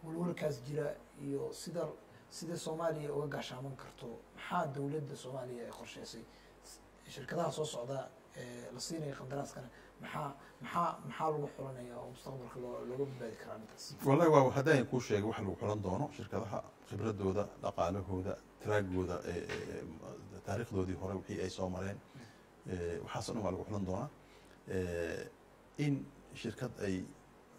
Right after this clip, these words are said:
Speaker 2: qalad ka gasho Soomaaliyana waa, waa, waa, waa walwal jira oo sax ah, oo hadda maadaama operationka aanan bilaabanin, waa dhici kartaa in qofka inuu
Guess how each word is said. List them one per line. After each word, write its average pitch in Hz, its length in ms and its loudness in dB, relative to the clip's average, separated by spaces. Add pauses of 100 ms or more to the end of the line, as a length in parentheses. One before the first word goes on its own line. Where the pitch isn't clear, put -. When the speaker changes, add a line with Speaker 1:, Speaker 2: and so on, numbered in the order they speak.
(120)
Speaker 2:
qalad 113 260 2
ka 113 120 2
gasho 98 220 -4
Soomaaliyana 95 600 0 (800)
waa, 92 420 2 (580)
waa, 104 300 4
waa, 104 220 2
waa 101 160 2
walwal 107 340 6
jira 104 180 4 (160)
oo 90 280 -2 (120)
sax - 220 2
ah, - 160 -4
oo - 140 -6
hadda 95 180 -6
maadaama 98 360 2
operationka 98 420 -2
aanan 92 180 0
bilaabanin, 92 440 0 (520)
waa 92 140 0
dhici - 160 -4
kartaa 98 280 -4
in 95 120 -2
qofka 101 260 -6
inuu 95 240 -2